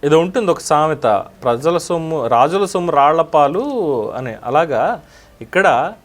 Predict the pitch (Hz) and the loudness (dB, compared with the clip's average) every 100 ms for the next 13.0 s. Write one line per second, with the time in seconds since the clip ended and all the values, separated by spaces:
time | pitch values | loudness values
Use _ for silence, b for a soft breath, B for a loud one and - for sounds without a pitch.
0 | _ _ _ _ - 117 165 196 196 - | _ _ _ _ -6 -2 0 0 0 -2
1 | 190 185 175 160 160 180 165 175 170 190 | -4 -4 -6 -4 -4 -4 -4 -4 -2 -4
2 | 156 - 139 156 180 165 151 156 - 135 | -4 -2 0 0 0 0 -2 -4 -10 -10
3 | 139 - 127 120 123 147 - 127 131 135 | -10 -8 -6 -2 -2 -2 -2 0 0 -2
4 | 123 117 123 123 113 117 117 113 110 107 | -4 -4 -6 -6 -4 -6 -6 -6 -6 -4
5 | 107 117 120 117 110 107 110 - 120 113 | -2 -2 -4 -8 -10 -10 -10 -8 -6 -4
6 | 113 113 107 104 98 101 - B B B | -6 -10 -8 -8 -8 -12 -18 B B B
7 | 156 196 143 156 208 196 156 175 214 220 | -2 0 0 2 0 0 -2 -4 -4 -2
8 | 196 143 104 147 - _ _ _ - 139 | -2 -2 -2 -4 -10 _ _ _ -10 -2
9 | 180 185 170 160 - 170 202 233 220 214 | 0 0 -2 -6 0 6 8 8 4 4
10 | 208 190 170 156 151 156 135 123 135 - | 4 4 0 -4 -6 -4 -4 -6 -10 -10
11 | - 143 165 170 135 - B - 147 156 | -8 -4 -2 -4 -6 -10 B 0 2 2
12 | 143 123 123 - 120 117 120 120 107 | -2 -6 -10 -10 -12 -10 -10 -10 -12